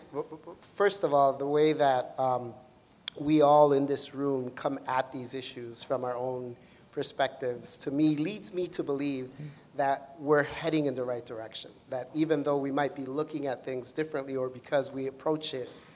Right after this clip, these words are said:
from a particular angle, that that doesn't mean that that angle is wrong, because we're heading in the, in the same direction. Um, I think the,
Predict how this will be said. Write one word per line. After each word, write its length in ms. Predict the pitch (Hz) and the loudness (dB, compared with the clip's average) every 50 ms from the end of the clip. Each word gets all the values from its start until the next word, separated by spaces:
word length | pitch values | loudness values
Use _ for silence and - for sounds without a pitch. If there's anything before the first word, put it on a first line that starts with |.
| - - | -20 -10
from 180 | - - 139 131 | -8 -6 -4 -4
a 60 | 131 | -4
particular 500 | 131 - 135 131 - 139 - 139 131 127 131 | -4 -6 -6 -6 -6 -6 -4 -4 -4 -2 -2
angle, 500 | 135 139 143 143 135 131 123 123 123 - - - - - - - | 0 0 0 0 -2 -2 -2 -4 -4 -8 -14 -20 -20 -20 -16 -10
that 120 | - 139 - | -10 -2 0
that 140 | 151 147 151 | 0 2 2
doesn't 260 | 160 156 160 151 147 | 2 2 2 0 -2
mean 180 | 147 143 139 | -2 -2 -2
that 180 | 135 135 127 131 | -2 -2 -2 -2
that 140 | 139 131 127 | -2 -2 -2
angle 320 | 127 131 131 127 127 123 | -4 -4 -6 -6 -6 -8
is 280 | 123 120 120 - - - - | -8 -10 -12 -14 -16 -16 -14
wrong, 440 | 120 123 127 127 131 135 160 202 220 - - - - - - - _ _ - - - - - - - | -10 -8 -6 -4 -4 -4 -6 -6 -10 -12 -18 -20 -20 -20 -20 -20 _ _ -20 -20 -20 -20 -20 -14 -10
because 320 | - 143 - - 151 127 123 | -10 -6 0 0 0 0 2
we're 120 | 143 135 | 0 -2
heading 300 | 120 143 147 135 135 135 | -2 -2 -4 -4 -4 -4
in 100 | 123 120 | -6 -6
the, 120 | 127 123 - - | -8 -12 -10 -10
in 120 | 139 131 | -10 -10
the 60 | 127 117 | -8 -10
same 260 | - - 131 123 120 | -10 -10 -10 -10 -10
direction. 520 | 120 123 123 120 117 - - 135 127 127 - - - - - - - - - - | -8 -8 -8 -8 -8 -8 -10 -10 -10 -14 -18 -20 -20 -20 -20 -20 -20 -20 -14 -6
Um, 300 | 147 135 127 127 123 127 - | -4 -2 -2 -2 -4 -6 -10
I 40 | 143 | -4
think 180 | - 175 156 | -4 -4 -2
the, 120 | - 147 | -2 -4